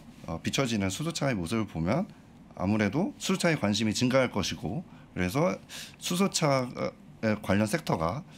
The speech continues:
어떻게 보면은 관심이 증가하고 주가적인 측면에서도 한번 움직일 수 있는 트리거가 되지 않을까 싶고요. 이제 두 번째는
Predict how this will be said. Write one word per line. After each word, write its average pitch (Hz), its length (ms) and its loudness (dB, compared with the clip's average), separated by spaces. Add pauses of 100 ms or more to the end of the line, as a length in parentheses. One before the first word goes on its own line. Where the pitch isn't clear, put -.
(460)
어떻게 - 280 -4
보면은 113 640 2
관심이 113 440 2
증가하고 110 580 2 (240)
주가적인 247 500 0
측면에서도 143 600 2
한번 165 260 2
움직일 151 320 4
수 135 140 0
있는 92 160 2
트리거가 165 340 2
되지 95 200 2
않을까 92 220 2
싶고요. 120 460 0 (1080)
이제 135 280 4
두 147 120 0
번째는 185 840 4